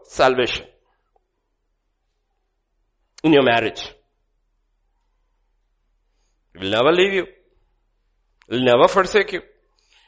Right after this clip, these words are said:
So even if you believe for a house, it is to be that, "Lord,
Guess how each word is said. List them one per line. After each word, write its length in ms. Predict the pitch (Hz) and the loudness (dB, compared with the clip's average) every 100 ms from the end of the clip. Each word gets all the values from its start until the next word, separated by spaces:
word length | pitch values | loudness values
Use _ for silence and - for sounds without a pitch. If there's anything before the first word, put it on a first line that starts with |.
| _ _ | _ _
So 180 | - 113 | -8 -6
even 300 | 110 143 196 | -2 2 2
if 100 | 202 | 0
you 80 | 208 | 0
believe 320 | 170 196 220 | 0 0 -2
for 140 | 202 | 0
a 80 | 156 | 0
house, 560 | - - 208 214 185 - - | 0 2 4 6 2 -6 -12
it 160 | 131 | -8
is 220 | 156 170 - | -4 -6 -4
to 80 | 185 | -6
be 220 | 147 135 | -4 -4
that, 300 | 104 123 - | -2 -2 0
"Lord, 460 | 127 127 185 240 | 4 8 10 8